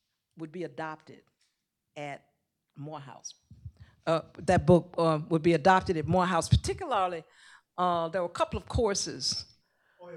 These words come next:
Speaker 2: with Stephen Carey, the
Speaker 1: Yes.
Speaker 2: Black male reader.
Speaker 1: Okay.
Speaker 2: Oh, he knew, but he wouldn't adopt it.
Speaker 1: That's what I'm saying. Go, say, say, say something about that.
Speaker 2: Stephen Carey, I didn't know this.
Speaker 1: Yeah. So they wouldn't even adopt the book. They wouldn't even adopt Traps. And, and, and we have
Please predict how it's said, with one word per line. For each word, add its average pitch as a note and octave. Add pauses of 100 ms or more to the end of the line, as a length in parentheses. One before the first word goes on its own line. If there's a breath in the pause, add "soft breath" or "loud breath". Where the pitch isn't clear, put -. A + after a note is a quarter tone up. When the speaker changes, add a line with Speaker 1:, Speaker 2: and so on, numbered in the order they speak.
Speaker 2:
with -
Stephen E3+
Carey, F3
the A#3+
Speaker 1:
Yes. B3
Speaker 2:
Black D#3
male -
reader. - (160)
Speaker 1:
Okay. A3
Speaker 2:
Oh, -
he G3+
knew, A3
but -
he A#3
wouldn't A#3
adopt -
it. -
Speaker 1:
That's -
what A#4+
I'm A#4+ (160)
saying. D#3+
Go, C#4
say, - (160)
say, - (140)
say B4+
something D#3
about A3+
that. -
Speaker 2:
Stephen -
Carey, -
I -
didn't -
know - (580)
this. A4
Speaker 1:
Yeah. D#3+ (360 loud breath)
So D#4
they A4
wouldn't A4+
even D4
adopt A#3
the G3+
book. F#3
They -
wouldn't F#4+
even A3+
adopt G3+ (500 loud breath)
Traps. A3 (140)
And, G#3+
and, G#3
and G#3+
we C4
have A3